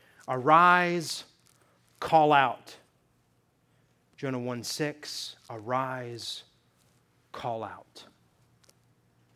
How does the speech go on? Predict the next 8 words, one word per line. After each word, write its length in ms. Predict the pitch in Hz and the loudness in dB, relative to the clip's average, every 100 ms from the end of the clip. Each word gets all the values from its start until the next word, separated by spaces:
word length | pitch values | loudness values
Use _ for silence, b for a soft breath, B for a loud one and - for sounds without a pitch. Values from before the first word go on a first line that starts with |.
| _ _ _ _ _ _ | _ _ _ _ _ _
Even 280 | 156 175 170 | -4 0 0
in 160 | 139 127 | -2 -2
waking 400 | 143 151 151 139 | -2 -2 -4 -6
Jonah 360 | 135 143 135 123 | -4 -4 -4 -4
up, 260 | 139 139 - | -4 -4 -10
the 100 | 110 | -14
pagan 440 | - 143 139 127 | -10 -8 -8 -10
captain 600 | - 135 127 - 139 135 | -8 -6 -6 -12 -14 -16